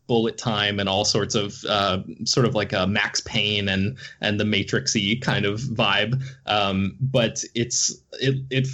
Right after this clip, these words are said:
plays like a John Woo movie feels. So I would love to actually see those two get together and turn this game into a real movie.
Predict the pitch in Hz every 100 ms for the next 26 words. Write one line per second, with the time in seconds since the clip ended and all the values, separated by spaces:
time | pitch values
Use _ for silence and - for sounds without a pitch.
0 | - - 160 151 156 127 120 123 120 -
1 | 117 110 113 110 110 113 113 107 104 101
2 | 98 101 131 - - - 117 101 - 156
3 | 135 - 143 127 120 151 143 156 - 120
4 | 135 139 131 127 120 120 113 - 123 113
5 | 120 131 131 110 104 107 87 120 131 117
6 | 117 107 110 123 131 127 117 120 110 123
7 | 135 120 107 107 101 104 95 101